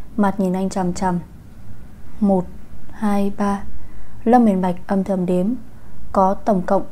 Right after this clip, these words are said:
sáu cô. Cho dù là làm kiểm tra gì đó cũng đâu cần nhiều người đến vậy.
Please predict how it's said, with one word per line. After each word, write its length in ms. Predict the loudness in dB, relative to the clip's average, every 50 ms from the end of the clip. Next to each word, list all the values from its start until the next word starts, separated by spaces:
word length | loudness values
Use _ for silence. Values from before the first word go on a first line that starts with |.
| -8
sáu 320 | -10 -6 -2 0 0 0 0
cô. 240 | 2 2 2 2 2 0 2 4 6 6 6 4 2 -2 -2 0
Cho 140 | 4 4 6
dù 140 | 6 6 4
là 160 | 4 4 2
làm 200 | 2 0 0 -2
kiểm 260 | -2 0 0 0 0
tra 200 | 2 2 2 2
gì 140 | 2 0 0
đó 360 | 0 0 0 0 0 -2 -4 -4 -2
cũng 180 | -2 -2 0
đâu 140 | 0 0 0
cần 260 | 0 0 0 2 2
nhiều 240 | 2 2 2 2 2
người 200 | 2 2 2 2
đến 140 | 0 0 0
vậy. 240 | 0 2 2 2